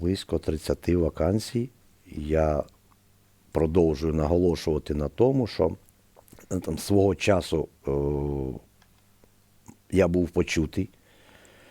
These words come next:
е, своїми керівниками, і, е, в-, нам вдалося збільшити штатний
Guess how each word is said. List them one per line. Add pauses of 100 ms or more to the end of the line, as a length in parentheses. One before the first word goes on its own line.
(440)
е,
своїми
керівниками, (480)
і, (1500)
е,
в-,
нам
вдалося
збільшити (240)
штатний